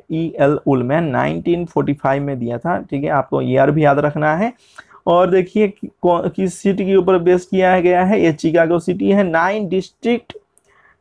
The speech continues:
centers of nuclei दिया था इन्होंने, नौ डिफरेंट डिफरेंट जो है डिस्ट्रिक्ट न्यूक्लियाई दिया है। देखिए फर्स्ट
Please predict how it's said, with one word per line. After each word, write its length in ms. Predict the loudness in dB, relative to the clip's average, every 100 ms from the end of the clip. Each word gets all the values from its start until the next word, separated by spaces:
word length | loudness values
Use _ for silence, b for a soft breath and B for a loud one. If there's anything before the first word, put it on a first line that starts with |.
| -2
centers 420 | 0 2 2 2 0
of 120 | 0
nuclei 480 | -2 -2 0 0 2
दिया 220 | 0 0
था 300 | -2 -4 -6 _ _ -4
इन्होंने, 380 | -2 0 -2 -4 _ -20 _ b b
नौ 320 | 2 4 4 0 -4 -14 _ -8 -2
डिफरेंट 440 | -2 2 0 2
डिफरेंट 400 | 0 0 -2 2
जो 120 | 4
है 440 | 4 2 0 -2 -6
डिस्ट्रिक्ट 500 | -8 -4 -2 -2 -4 _ _ _ _ _ _ _ _ _ _ 0
न्यूक्लियाई 480 | 2 2 2 2 2
दिया 260 | 0 0 2
है। 180 | 0
देखिए 360 | 2 0 2 0
फर्स्ट 420 | 0 0 0 -6